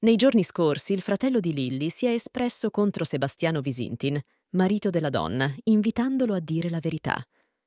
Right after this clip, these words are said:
Lo fa anche attraverso le telecamere di Quarto Grado, convinto che dopo l'autopsia qualcosa cambierà anche per Visintin.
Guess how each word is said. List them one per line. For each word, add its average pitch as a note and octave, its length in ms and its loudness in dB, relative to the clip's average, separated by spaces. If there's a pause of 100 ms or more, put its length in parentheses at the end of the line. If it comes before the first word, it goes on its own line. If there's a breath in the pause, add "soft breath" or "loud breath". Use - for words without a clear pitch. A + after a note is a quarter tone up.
(220)
Lo G#3 160 10
fa F3+ 600 6
anche C4 380 4
attraverso G#3+ 560 2
le F3 100 4
telecamere E3+ 580 2
di C#3+ 100 -2
Quarto D#3 300 0
Grado, C3+ 420 0 (420 soft breath)
convinto C#4+ 560 2
che G3+ 180 2
dopo A#3 320 4
l'autopsia D3+ 960 2
qualcosa A3+ 600 2
cambierà D#3 600 2 (460)
anche F3 360 4
per D3 160 -2
Visintin. G2 600 -4